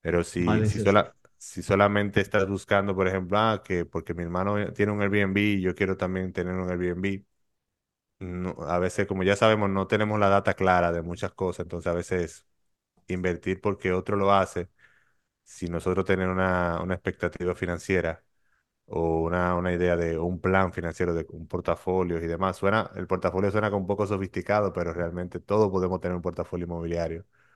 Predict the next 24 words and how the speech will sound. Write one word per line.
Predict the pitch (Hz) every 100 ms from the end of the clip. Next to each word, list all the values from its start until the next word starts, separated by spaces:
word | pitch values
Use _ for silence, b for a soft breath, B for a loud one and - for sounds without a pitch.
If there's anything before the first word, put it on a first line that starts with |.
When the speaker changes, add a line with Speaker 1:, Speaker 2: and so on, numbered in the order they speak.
| b
Speaker 1:
o | 90
de | 87
inversiones | 82 78 87 85
inmobiliarias. | 87 87 85 82 80 78 _ _ _ _ _ _ _ - - -
Y | 87
no | 87
tenemos | 87 92 92
que | 90
ser | 85 95 87 80 76 _ _ _ _ _ _ _ _ _
mega | 95 92 85
ricos | 80 98 101 101 92 90 85
ni, | 85 80 78 78
ni | 85
nada | 80 82 80
por | 85
el | 82
estilo, | - 90 82
ni |
un | 82
fondo | 76 90 85
de |
inversiones | 85 80 - 82
como | 80 82 78
tal. | - -